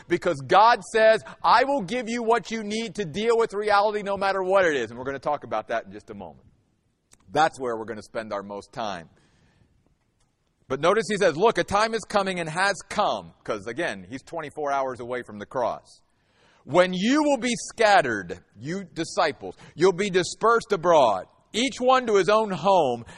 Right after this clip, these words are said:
and I will be left alone." Literally, "I'll be forsaken."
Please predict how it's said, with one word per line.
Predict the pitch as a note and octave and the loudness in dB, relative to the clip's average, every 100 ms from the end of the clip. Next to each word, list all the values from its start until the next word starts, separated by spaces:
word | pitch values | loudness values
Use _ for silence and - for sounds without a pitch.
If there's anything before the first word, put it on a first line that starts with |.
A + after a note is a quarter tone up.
| - | -8
and | C3+ C3 - | -6 -4 2
I | D#3 F#3+ G#3 | 6 6 4
will | G#3 | 2
be | F#3+ G3+ | 0 -2
left | F#3 F3 E3+ E3+ | 2 2 4 -2
alone." | D#3 C#3+ A2+ | 0 0 -2
Literally, | B2+ D#3 D3+ - | -4 -4 -6 -4
"I'll | B2+ C#3+ | -2 -2
be | D3 | -4
forsaken." | C#3+ C#3 - B2 G2+ F#2+ | -12 -14 -10 -10 -10 -16